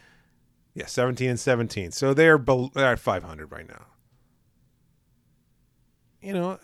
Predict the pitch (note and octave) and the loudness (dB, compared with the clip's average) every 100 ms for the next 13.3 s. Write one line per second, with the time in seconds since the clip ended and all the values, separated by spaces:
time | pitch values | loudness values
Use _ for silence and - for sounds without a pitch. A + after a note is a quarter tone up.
0 | - - - - - - F#3 - G#3 F#3+ | -20 -20 -20 -20 -16 -4 -4 -2 4 6
1 | F#3 - _ _ _ _ _ _ _ _ | 6 2 _ _ _ _ _ _ _ _
2 | _ C#3+ D3 D#3+ E3+ E3+ E3+ E3 _ - | _ 0 2 4 4 4 4 2 _ -2
3 | C3 - A#2 - C3 B2+ B2 A#2 A2 G#2 | -2 -2 -6 2 4 6 6 4 2 -2
4 | F2 - E2 G2+ A#2+ D3+ B2 C3 B2 A2+ | -4 -8 -8 -4 -2 0 0 0 -2 -6
5 | A#2 G2+ F#2+ E2 D#2+ - _ - C#3+ C#3 | -6 -4 -6 -8 -12 -16 _ -2 0 2
6 | A2+ G2 E2+ D2 - _ _ _ _ _ | 0 -6 -12 -14 -20 _ _ _ _ _
7 | _ _ _ - A2 A#2 B2 A#2 B2+ C#3 | _ _ _ -12 -6 -6 -4 0 4 4
8 | C3+ A2+ A2+ A2 G#2+ G#2 G#2 - G#2+ G#2 | 2 0 -2 -2 -2 -4 -6 -8 -6 -4
9 | G#2 G2+ - G#2 G2+ G#2 G2 A2+ A2 D3 | -4 -4 -2 -2 0 -4 -4 -8 -4 -2
10 | A#2+ A2 _ _ _ _ _ _ _ _ | -2 -4 _ _ _ _ _ _ _ _
11 | _ _ _ _ _ D3+ F3+ F#3+ G3+ G#3 | _ _ _ _ _ 6 8 10 8 6
12 | G#3 A#3 G#3 G3+ - F#3 F3 D#3+ F3 F3 | 2 2 2 2 2 2 2 4 4 4
13 | A#2+ A2 - | 4 2 -2